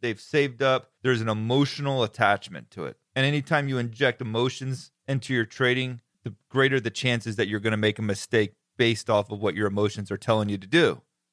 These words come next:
That scares me a little bit. He's using retirement money that's taken years and years and years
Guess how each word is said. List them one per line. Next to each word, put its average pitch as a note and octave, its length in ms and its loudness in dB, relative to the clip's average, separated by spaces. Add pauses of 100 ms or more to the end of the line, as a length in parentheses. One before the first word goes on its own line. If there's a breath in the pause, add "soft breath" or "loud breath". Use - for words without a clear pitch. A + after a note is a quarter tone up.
(140)
That D3 320 4
scares C3 380 0
me F2 80 -8
a C#2+ 80 -10
little - 220 -18
bit. - 160 -20 (520)
He's G#2 220 -10
using D#3 260 0
retirement C#3+ 460 2
money C#3 180 0
that's G#2+ 220 -4
taken A2+ 360 -4
years C3 280 2
and B2 120 -4
years B2 280 -2
and A2+ 140 -6
years A#2+ 440 0